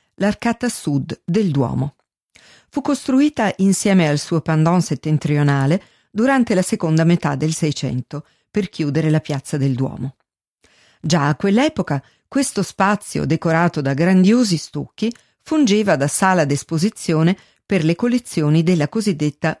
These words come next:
Kunst- und Wunderkammer, il cabinet dell'arte e delle meraviglie dei principi arcivescovi.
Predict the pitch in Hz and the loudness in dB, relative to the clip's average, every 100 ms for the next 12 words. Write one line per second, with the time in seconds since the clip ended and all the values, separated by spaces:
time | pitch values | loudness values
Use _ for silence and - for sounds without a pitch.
0 | _ - 247 269 - - - 190 - 156 | _ -2 0 0 -4 -12 -2 0 0 -2
1 | 196 185 131 - 131 139 156 - _ _ | 2 4 2 -2 -4 -4 -8 -14 _ _
2 | _ _ 160 - 196 214 196 151 - 170 | _ _ -4 -2 0 4 2 2 -4 -2
3 | 220 160 147 - - 151 165 165 147 143 | 0 0 0 -2 -6 -2 0 2 2 4
4 | 156 208 147 131 156 - _ _ - 170 | 2 2 2 2 -2 -4 _ _ -4 0
5 | 190 - 170 160 147 180 180 185 - 160 | 0 0 0 2 0 -4 -4 -4 0 -2
6 | - 139 123 - - 123 | 0 -2 -4 -8 -14 -16